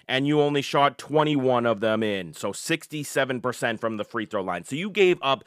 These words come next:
ten points at the free throw line in a game that you ended up losing by ten. I'm not gonna tell you that it was even that close, though, at the end, because the, when,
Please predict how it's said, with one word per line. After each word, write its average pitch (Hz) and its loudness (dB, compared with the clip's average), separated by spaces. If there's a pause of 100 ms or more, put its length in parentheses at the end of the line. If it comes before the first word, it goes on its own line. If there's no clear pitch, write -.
(300)
ten 208 0 (120)
points 147 2
at 135 -2
the 131 0
free 160 -4
throw 120 2
line 87 -6 (540)
in 156 4
a 156 6
game 151 4
that 147 0
you 147 4
ended 139 0
up 120 2
losing 123 2
by 110 2
ten. 85 -6 (400)
I'm 151 2
not 190 4
gonna 170 2
tell 170 0
you 170 0
that 156 6
it 151 4
was 143 2
even 151 2
that 143 4
close, 139 -2
though, 143 4
at 143 -2
the 131 -2
end, 139 0 (560)
because 127 2
the, 123 2
when, 127 0